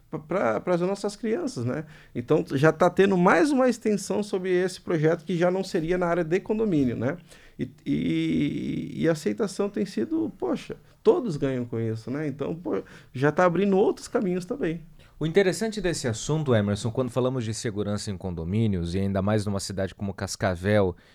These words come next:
Speaker 2: que tem um crescimento imobiliário muito expressivo, é a, é o fato de ser justamente um dos, dos fatores que levam algumas pessoas a ou comprarem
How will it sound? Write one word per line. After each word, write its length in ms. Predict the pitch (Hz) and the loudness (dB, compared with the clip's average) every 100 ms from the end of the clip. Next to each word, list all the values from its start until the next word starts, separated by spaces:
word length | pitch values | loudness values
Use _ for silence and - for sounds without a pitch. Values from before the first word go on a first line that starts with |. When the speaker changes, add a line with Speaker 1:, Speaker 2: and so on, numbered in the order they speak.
| _ - | _ -10
Speaker 2:
que 140 | 107 | -8
tem 240 | - 110 | -4 -2
um 100 | 110 | -2
crescimento 760 | 107 110 - 107 104 127 139 113 | -2 -4 -2 -2 0 0 0 0
imobiliário 840 | 104 104 95 92 101 104 98 85 | 2 2 2 4 6 6 4 0
muito 520 | 85 95 117 151 - | -4 0 2 2 0
expressivo, 800 | 113 - 104 92 - 147 107 90 - _ - - _ _ - - - | -6 -4 -4 -4 2 2 2 -4 -6 _ -20 -20 _ _ -18 -18 -2
é 200 | 135 143 | 6 8
a, 180 | 143 - 135 123 | 6 4 2 4
é 80 | |
o 60 | 139 | 2
fato 500 | - 160 160 156 147 | 4 4 4 0 -4
de 200 | 139 139 | -4 -4
ser 260 | 131 - 143 | -2 2 2
justamente 680 | 127 202 - 160 143 160 - | 2 -2 2 2 2 -2 -2
um 140 | 147 139 | -2 -2
dos, 460 | 120 117 104 - | 0 0 -2 -8
dos 420 | - 110 104 92 | -4 0 0 -4
fatores 800 | - 107 101 - 156 131 101 - - - _ - | -2 0 0 8 10 10 6 0 -8 -20 _ 4
que 60 | |
levam 340 | 165 156 160 165 | 6 6 4 0
algumas 320 | 131 139 135 | -2 -2 -4
pessoas 560 | - 117 139 135 120 123 | -4 -4 0 0 2 4
a 200 | 113 - - _ | 4 0 -14 _
ou 180 | 151 165 | 6 6
comprarem 800 | - 131 110 123 127 135 143 | 4 0 4 6 8 8 4